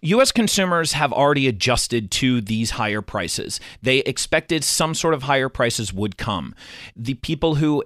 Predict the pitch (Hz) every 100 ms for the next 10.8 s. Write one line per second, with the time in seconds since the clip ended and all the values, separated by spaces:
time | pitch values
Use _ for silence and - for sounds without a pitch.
0 | - 147 151 151 - - 135 135 135 123
1 | 127 120 135 131 110 104 110 117 131 147
2 | 135 110 110 110 - 113 - 123 117 -
3 | - 117 107 87 92 117 - - 160 160
4 | - 135 - 117 101 95 95 - - -
5 | - - - 135 123 117 117 113 110 120
6 | 120 113 - 113 113 - 131 175 196 -
7 | 101 131 123 117 - _ 127 147 - 107
8 | 87 80 73 73 - 90 107 123 120 -
9 | - 143 151 143 113 131 131 135 127 -
10 | - 120 139 120 127 131 80